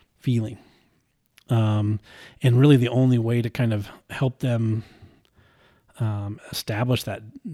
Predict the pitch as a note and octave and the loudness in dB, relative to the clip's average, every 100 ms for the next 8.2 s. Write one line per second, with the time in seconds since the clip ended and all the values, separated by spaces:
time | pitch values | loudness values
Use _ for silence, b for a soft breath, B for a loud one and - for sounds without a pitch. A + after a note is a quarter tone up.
0 | A2 A#2 - A2 B2+ A#2 A#2 G#2+ A#2 A2 | -8 -8 -6 -10 -4 -2 -2 -2 -6 -8
1 | B2 G#2+ G2+ G#2+ - A2+ G#2+ - G2+ G#2+ | -8 -8 -8 -8 -6 -6 -6 -8 -6 -4
2 | G#2 F#2+ A2 C3+ G2+ G#2+ G#2 - G#2 G#2 | -4 -6 -4 -4 -6 -8 -10 -10 -10 -10
3 | G#2 G2+ B B B _ A#2+ A#2+ B2 - | -10 -12 B B B _ 0 2 2 0
4 | G#2 A2 A2 _ _ _ _ B2 A#2+ E3 | -6 -6 -8 _ _ _ _ -2 4 4
5 | A#2+ A2 G2 A2 C3+ _ B B B B | 2 -8 -10 -6 -6 _ B B B B
6 | B B2+ B2+ A#2+ B2 A#2 F#3 F3+ G#2 - | B 2 4 2 -2 -4 -6 -6 -8 -12
7 | A2+ - - E4 - B B B - A#2 | -16 -18 -20 -20 -20 B B B -2 0
8 | A2+ A2 | 2 0